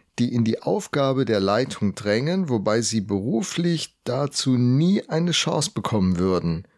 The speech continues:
weil sie nicht geeignet sind. Und das wäre eigentlich auch gar nicht schlimm.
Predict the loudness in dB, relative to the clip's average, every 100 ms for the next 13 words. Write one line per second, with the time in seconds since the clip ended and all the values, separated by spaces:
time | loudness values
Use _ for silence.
0 | _ -6 -2 2 2 0 -2 -2 -2 -4
1 | -4 -4 -4 -8 -16 -20 -20 _ _ _
2 | _ _ _ -2 -2 0 -2 -2 0 0
3 | 0 -2 -2 -4 -2 -2 -2 -2 0 0
4 | 2 0